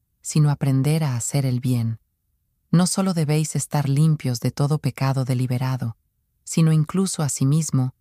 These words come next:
rechazar cualquier sentimiento de culpa. Si confesáis vuestros pecados, estos os serán perdonados.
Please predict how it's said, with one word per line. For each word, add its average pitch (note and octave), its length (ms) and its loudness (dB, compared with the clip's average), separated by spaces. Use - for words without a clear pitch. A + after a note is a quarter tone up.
rechazar D3+ 560 -2
cualquier F3+ 480 -2
sentimiento C3+ 720 0
de B2 120 -2
culpa. A#2 520 -4
Si - 180 -4
confesáis D3 680 0
vuestros C#3 400 -2
pecados, C3 680 -4
estos - 600 -2
os C#3 140 -2
serán C3+ 320 0
perdonados. B2 800 -2